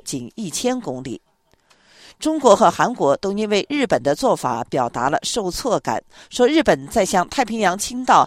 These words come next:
来自受损核电厂放射性污水之前没有及时向邻国通报。日本政府发言人对这方面没能做好工作表达了歉意。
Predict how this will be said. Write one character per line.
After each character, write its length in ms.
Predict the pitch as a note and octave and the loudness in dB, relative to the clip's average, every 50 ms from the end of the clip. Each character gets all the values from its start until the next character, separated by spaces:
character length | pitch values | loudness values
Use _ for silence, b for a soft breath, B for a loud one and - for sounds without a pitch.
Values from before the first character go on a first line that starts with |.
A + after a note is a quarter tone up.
| B B B B B | B B B B B
来 140 | F#3+ F#3+ A3 | 2 2 2
自 280 | - B3+ A#3 A3+ A3 | 2 4 4 4 4
受 240 | G#3+ - D#4+ D4 A#3+ | 4 2 0 0 0
损 260 | - - D3+ C3 C3+ | 0 0 -2 -2 -2
核 180 | - - F3+ - | -2 -2 -2 0
电 200 | - C#4+ B3 F#3 | 0 0 -2 -4
厂 260 | - - B2 A#2+ B2+ | -4 -6 -6 -6 -6
放 260 | C3+ - C4 A3 F3+ | -4 -2 -2 0 0
射 240 | E3+ - - E3 C#3+ | -2 -2 -2 -2 -2
性 300 | D3 - - E3+ D#3 C#3 b b b b b _ | -2 -4 -6 -8 -10 -10 b b b b b _
污 200 | - B3 C4 C4+ | -10 -6 -6 -4
水 240 | - - C#3+ A#2+ B2+ | -2 -2 -4 -4 -4
之 180 | - - G3 | -4 -4 -4
前 320 | F#3+ - - A#2 B2+ D3+ - - - | -2 -2 -6 -6 -8 -10 -12 -6 -2
没 160 | F#3 F#3 C4+ | -2 0 0
有 140 | C#4+ G3+ C#3 | 0 -2 -2
及 220 | - - C#3 D3 | -4 -6 -8 -8
时 220 | - - B2 C3 | -6 -6 -6 -6
向 180 | - D#3 C3 - - | -4 -4 -6 -6 -4
邻 240 | D3 D3+ C3+ C#3+ D3+ | -6 -8 -8 -8 -8
国 200 | - C3+ A2+ G2 | -6 -4 -4 -4
通 260 | - - B2+ B2 B2+ - | -6 -8 -14 -14 -2 2
报。 180 | E3 D#3 - B B B B B B - | 4 4 4 B B B B B B -2
日 80 | A#3 | 2
本 180 | G#3 G#3+ G3 G3 | 4 4 2 2
政 200 | - A#3 G3 F3 | 0 -2 -2 -2
府 200 | - D#3 D#3 D3+ | -4 -4 -4 -2
发 160 | - G3 F3 | 0 0 0
言 160 | F3 F3 D#3 | 0 0 -2
人 160 | D3 C#3 C#3+ E3 | -2 -4 -6 -4
对 200 | - G3 F3 F3 | -2 -2 -2 -2
这 160 | - B3+ G3+ | 0 -2 -2
方 180 | - A#3 A3+ A#3 | -2 -2 -2 0
面 160 | A#3+ G#3+ - - | -2 -2 -4 -2
没 140 | F3 F3 G#3+ | -4 -4 -4
能 200 | A3+ A#3 A#3+ B3 | -4 -6 -8 -4
做 160 | - C#4 G3 | 0 0 0
好 200 | - B2+ G#2+ A2 | 0 0 -4 -6
工 240 | - F#3 G3+ A3 A3+ | -6 -10 -10 -8 -6
作 200 | - G3+ C3 b b b b b _ | -2 -2 -2 b b b b b _
表 180 | - C#3+ B2 A2+ | -6 -4 -4 -4
达 220 | - - A2+ B2 | -6 -6 -6 -6
了 120 | A#2+ A#2 A#2 | -6 -6 -8
歉 320 | - - - D3 A#2 G#2+ C#3+ F3+ D#4 | -8 -6 -6 -6 -6 -6 -8 -8 -8
意。 120 | D#3+ | -8